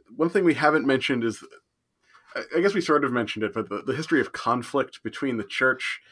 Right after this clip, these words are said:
and the secular authorities over who should be in charge, sort of the church or the state. Um, you know, who, who should sit on top of the pile, basically. And it just never kinda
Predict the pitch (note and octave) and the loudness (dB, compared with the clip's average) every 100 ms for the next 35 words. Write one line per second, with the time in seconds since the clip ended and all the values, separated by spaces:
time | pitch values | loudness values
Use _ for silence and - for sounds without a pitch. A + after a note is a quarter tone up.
0 | _ - A#2+ A2+ - C#3 C3+ A2+ G2 - | _ -10 -6 -4 -2 0 2 2 0 -2
1 | G#2+ G#2+ A#2+ C3 B2 - B2+ G#2+ G#2+ G#2 | 0 0 0 -2 -6 -8 -8 -2 0 0
2 | F#2 - _ _ - D#3 C#3 D3 A#2 A2 | -2 -10 _ _ -2 2 2 2 2 0
3 | G2+ - F#2+ G2 A#2 - - - A2 G#2+ | 0 -2 0 0 0 -4 -10 -6 -4 -4
4 | G#2 A2+ G#2+ G#2+ G2 - G2 A2+ - _ | -4 -4 -2 -2 -4 -2 -4 -4 -6 _
5 | _ _ - _ _ - _ - G2+ G2 | _ _ -20 _ _ -20 _ -6 -2 0
6 | F#2+ F#2 F#2+ _ _ _ _ _ _ _ | -2 -6 -12 _ _ _ _ _ _ _
7 | _ _ _ _ _ - B2 A2 - - | _ _ _ _ _ -14 -6 -4 -6 -10
8 | - - - D#3+ - D3 C#3+ - B2+ - | -18 -4 4 4 6 4 4 2 -2 0
9 | A2+ A2+ G#2+ G2+ G#2 G#2 G2+ G2+ G#2 A2 | 0 0 -2 -4 -4 -6 -6 -2 0 -2
10 | A2 A#2 - B2+ B2+ B2 A#2 - - - | -2 -4 -4 -6 -6 -8 -10 -20 -8 -2
11 | D3+ D#3 D#3 - D#3 - E3+ F#3 A3 G#3 | 0 2 0 -2 -4 0 0 0 -2 0
12 | G3 | 0